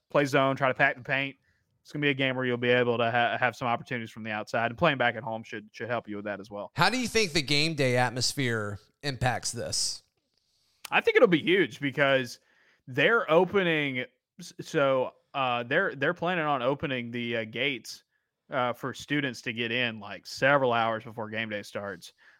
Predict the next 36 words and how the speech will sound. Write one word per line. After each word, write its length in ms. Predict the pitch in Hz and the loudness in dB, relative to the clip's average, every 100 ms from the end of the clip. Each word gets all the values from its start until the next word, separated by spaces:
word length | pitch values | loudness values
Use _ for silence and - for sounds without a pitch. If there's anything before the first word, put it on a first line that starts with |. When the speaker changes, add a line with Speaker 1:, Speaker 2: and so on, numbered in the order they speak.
| _ | _
Speaker 1:
Um, 420 | 113 107 107 107 | 0 0 0 -4
so 240 | 110 131 131 | -6 -4 -4
it's 120 | 131 | 2
gonna 140 | 156 | 4
be 60 | 135 | 4
a 40 | |
pretty 260 | 127 147 135 | 2 2 2
wild 400 | 117 120 120 117 | 4 6 8 6
atmosphere. 480 | 120 107 120 - 120 | 4 0 -6 -4 -2
I'm 120 | 123 | 0
expecting 460 | 127 123 147 127 131 | -2 0 0 0 -6
there's 320 | - _ - | -14 _ -6
gonna 100 | 240 | -4
be 80 | 208 | -2
some 100 | 185 | 4
folks 320 | 165 175 170 | 6 6 4
camping 360 | 156 156 175 | 0 2 2
out 160 | 147 151 | 4 4
as 100 | 151 | 4
well. 400 | 139 139 147 156 _ _ _ - | 4 6 6 2 _ _ _ -2
Um, 500 | 127 131 127 123 117 | 2 4 2 0 0
you 80 | |
know, 140 | 127 139 - | 0 -2 -4
gymnastics 680 | 135 127 117 135 - 139 - | -4 0 2 0 -2 -8 -8
is 220 | 131 135 | -8 -6
on 260 | 139 135 | -4 -4
Friday 340 | 127 139 139 135 | 0 2 4 4
night, 280 | 131 135 151 | 2 0 -2
so 120 | - | -8
it's 180 | 117 - | -10 -8
an 100 | 113 | -8
easy 300 | 117 123 127 | -6 -6 -6
kinda 240 | 120 123 | -4 -6
sw-, 280 | 120 - 123 143 | -8 -12 -12 -10
you 120 | |
know, 100 | 143 | -8